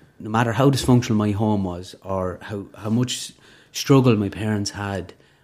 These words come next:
I wasn't gonna get to drink alcoholically at ninety-eight, uh, in nineteen ninety-eight at ten years of age. But what I did develop from that first drink was the obsession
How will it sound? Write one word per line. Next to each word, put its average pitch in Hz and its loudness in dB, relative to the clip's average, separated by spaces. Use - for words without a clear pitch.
I 113 0
wasn't 107 2
gonna 95 -4
get 98 -8
to - -14
drink 95 -8
alcoholically 85 -12
at - -14
ninety-eight, 90 -10
uh, 92 -6
in 95 -4
nineteen 95 -6
ninety-eight 92 -12
at 87 -12
ten 87 -10
years 82 -14
of 85 -12
age. 71 -14
But 110 0
what 107 0
I 107 -2
did 151 4
develop 117 -2
from 104 -4
that 104 -4
first 101 -10
drink 98 -6
was 92 -14
the 90 -14
obsession 90 -8